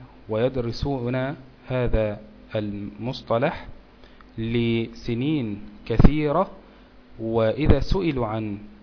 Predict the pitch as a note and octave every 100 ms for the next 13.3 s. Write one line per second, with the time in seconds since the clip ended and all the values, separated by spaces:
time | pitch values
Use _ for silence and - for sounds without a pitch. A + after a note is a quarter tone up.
0 | - - - A2+ A2 C#3 G3 - - -
1 | - - - - D3+ F3 D#3+ B2+ A#2 -
2 | - - - - - - A#2+ A#2+ A#2+ B2+
3 | D3 C3+ B2 A#2+ C3 B2 A2+ - G#2+ A#2
4 | E3+ - - - - - - - - D3
5 | F3+ C#3+ B2+ B2 B2+ G#2+ F#2+ - - -
6 | - - - C3 B2+ B2+ D3+ F#3 - -
7 | - - - - G#2 A2+ B2 B2+ B2+ B2+
8 | - - - - - - B2 A#2 A2 G2
9 | F#2 - - D3+ C3+ C3+ A#2+ A2 - A2
10 | G#2+ D3+ F#3+ F#3 - - - B2+ - D#3+
11 | C3 B2 C#3 B2+ B2+ B2+ C#3+ - - -
12 | - - A#2 B2 B2 A#2 A2 A2 B2+ D#3+
13 | D#3+ G3+